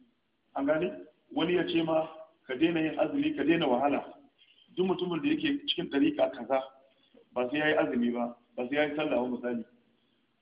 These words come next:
To irin wannan, wato ɗabi'a ne na miyagun malamai. Su tozartar da ainihin rukunan musulunci, su hana ka yin sallah, su hana ka yin azumi,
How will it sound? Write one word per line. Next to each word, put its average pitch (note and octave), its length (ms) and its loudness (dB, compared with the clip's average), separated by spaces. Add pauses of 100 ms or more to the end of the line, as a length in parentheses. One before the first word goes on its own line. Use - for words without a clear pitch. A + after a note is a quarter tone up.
(100)
To - 60 -4
irin E3 240 4
wannan, D#3 480 0 (600)
wato B2+ 260 -4
ɗabi'a D3+ 420 4
ne D3+ 100 0
na D#3 80 2
miyagun D#3+ 400 4
malamai. A#2 460 2 (640)
Su C#3 140 -8
tozartar F#3 680 6
da - 120 4
ainihin E3 640 0 (400)
rukunan C#3 400 0
musulunci, D#3+ 580 0 (500)
su C#3+ 80 -10
hana F#3 280 6
ka E3 120 2
yin D#3+ 200 4
sallah, E3 400 4 (240)
su C#3+ 80 -4
hana E3+ 220 6
ka F3 80 2
yin E3 180 2
azumi, D#3+ 480 0